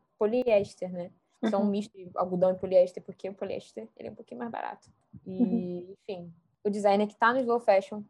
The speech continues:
Speaker 1: pensa muito nessa, nessas coisas,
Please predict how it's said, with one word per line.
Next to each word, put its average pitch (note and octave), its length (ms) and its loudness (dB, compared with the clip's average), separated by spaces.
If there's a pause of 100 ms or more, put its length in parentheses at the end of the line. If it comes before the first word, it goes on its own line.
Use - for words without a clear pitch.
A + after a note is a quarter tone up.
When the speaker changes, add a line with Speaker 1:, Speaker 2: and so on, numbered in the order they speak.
(140)
Speaker 1:
pensa G#3 280 -8
muito G3 300 -10
nessa, G#3 720 0 (280)
nessas - 280 -14
coisas, - 480 0